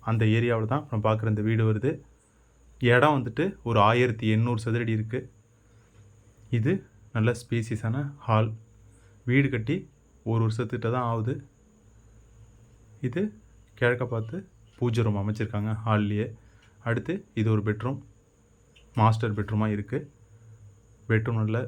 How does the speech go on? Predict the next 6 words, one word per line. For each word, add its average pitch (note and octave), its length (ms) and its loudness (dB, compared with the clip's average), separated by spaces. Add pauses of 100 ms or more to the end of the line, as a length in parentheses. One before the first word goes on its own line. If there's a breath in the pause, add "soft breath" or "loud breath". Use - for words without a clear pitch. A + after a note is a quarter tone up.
(120)
ஸ்பேசியஸாவே A#2 680 0
இருக்கு. A2 220 -2 (280)
திங்ஸ் B2+ 260 -2
எல்லாம் B2+ 160 -2
வச்சுக்கிறதுக்கு A2+ 560 -4 (480 loud breath)
லாஃப்ட், B2 380 6